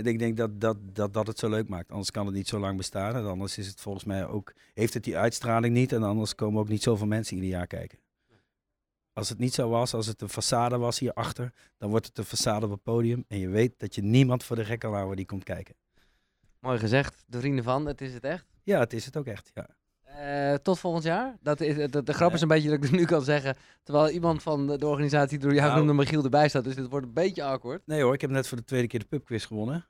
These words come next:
Speaker 1: En
Speaker 2: Oh,
Speaker 1: ik
Speaker 2: dat
Speaker 1: moet
Speaker 2: is
Speaker 1: volgend
Speaker 2: een
Speaker 1: jaar de, de, het verdedigen. En dat doe
Speaker 2: Oh.
Speaker 1: ik niet zonder te zingen.
Speaker 2: Nee.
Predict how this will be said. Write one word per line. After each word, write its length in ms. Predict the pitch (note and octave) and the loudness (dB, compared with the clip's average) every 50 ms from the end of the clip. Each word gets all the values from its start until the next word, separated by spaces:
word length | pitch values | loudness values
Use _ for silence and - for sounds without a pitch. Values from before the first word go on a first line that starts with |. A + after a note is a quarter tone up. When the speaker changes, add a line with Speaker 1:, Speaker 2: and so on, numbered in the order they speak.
| _ _ _ - | _ _ _ -6
Speaker 1:
En 80 | - | -2
Speaker 2:
Oh, 40 | B2 C3+ | 0 2
Speaker 1:
ik 60 | B2+ | 4
Speaker 2:
dat 80 | C3+ | 4
Speaker 1:
moet 100 | D3 D#3 | 4 4
Speaker 2:
is 60 | G#3 F#3+ | 4 2
Speaker 1:
volgend 320 | E3 D#3+ D3+ D#3 C#3+ - | 2 4 4 4 4 4
Speaker 2:
een 60 | D#3+ | 4
Speaker 1:
jaar 140 | C#3+ B2+ B2 | 6 6 6
de, 200 | A#2+ A#2 A#2 A#2 G#2+ | 6 6 4 4 4
de, 420 | A2+ A2 G#2+ G#2+ G#2 G#2 G#2 - _ | 4 2 2 2 0 0 -2 -6 _
het 160 | - G#2+ - - | -12 -12 -8 -4
verdedigen. 600 | - A2+ B2 C3+ D#3+ E3 D#3+ - A2+ F#2 - _ _ _ | 0 2 4 6 6 6 4 0 -2 -6 -8 _ _ _
En 100 | - G#2+ | -10 -6
dat 140 | G2+ G2+ G2 | -4 -2 0
doe 100 | G2+ A2 | 2 2
Speaker 2:
Oh. 40 | A2 | 2
Speaker 1:
ik 40 | G#2+ B2 | 4 2
niet 160 | C#3+ D3+ - | 2 2 2
zonder 240 | - D3+ C#3 C3+ A#2+ | 0 -2 -2 -2 -4
te 100 | - A2 | -6 -6
zingen. 300 | G2+ G2+ F2+ F2 - _ _ _ _ _ _ _ | -6 -6 -6 -6 -10 _ _ _ _ _ _ _
Speaker 2:
Nee. 220 | C#3+ D#3 D3 A#2+ | -20 -20 -20 -20